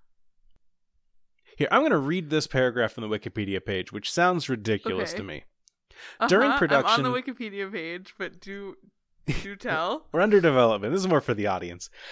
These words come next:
Speaker 1: Uh, during production, the filmmakers noticed core similarities to Cloverfield and decided to make the picture what Abrams calls a blood relative or spiritual successor of that film.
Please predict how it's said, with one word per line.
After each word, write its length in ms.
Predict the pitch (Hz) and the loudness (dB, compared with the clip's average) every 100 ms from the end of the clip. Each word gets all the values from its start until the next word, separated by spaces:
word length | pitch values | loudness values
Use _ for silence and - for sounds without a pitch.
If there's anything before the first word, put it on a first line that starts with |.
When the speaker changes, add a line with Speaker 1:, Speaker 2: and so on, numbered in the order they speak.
| - - | -16 -4
Speaker 1:
Uh, 260 | 120 117 104 | 2 2 2
during 460 | 113 139 208 214 | 2 6 6 6
production, 560 | - 139 110 - 120 113 | 4 6 4 2 -2 -2
the 80 | 104 | -4
filmmakers 580 | 175 208 214 196 165 | -2 -2 -2 0 0
noticed 380 | 139 135 131 - | 0 0 0 -4
core 300 | - 127 147 | -2 2 2
similarities 640 | 151 139 123 113 107 101 - | 2 0 2 2 0 -2 -4
to 100 | 107 | -6
Cloverfield 640 | 104 92 90 - 90 90 - | -6 -4 -6 -6 -6 -6 -8
and 100 | 107 | -8
decided 380 | 107 135 147 143 | 0 0 0 0
to 80 | |
make 160 | 135 131 | -4 -4
the 80 | 139 | -4
picture 400 | - 113 - 104 | -4 -4 -4 -2
what 160 | 107 - | -4 -2
Abrams 400 | 147 147 156 143 | 0 0 -2 -2
calls 420 | 127 120 120 - | 0 2 2 -2
a 80 | 120 | -6
blood 320 | 110 123 147 | -6 -2 0
relative 580 | 143 113 104 - 107 110 - | 2 2 2 -2 -4 -4 -4
or 140 | 110 | -4
spiritual 480 | - - 131 127 123 | -4 -2 -2 -2 -4
successor 500 | - - 143 127 107 | -6 -4 -2 -2 -4
of 100 | 92 | -4
that 200 | 92 90 | -4 -6
film. 320 | - 87 - | -8 -10 -10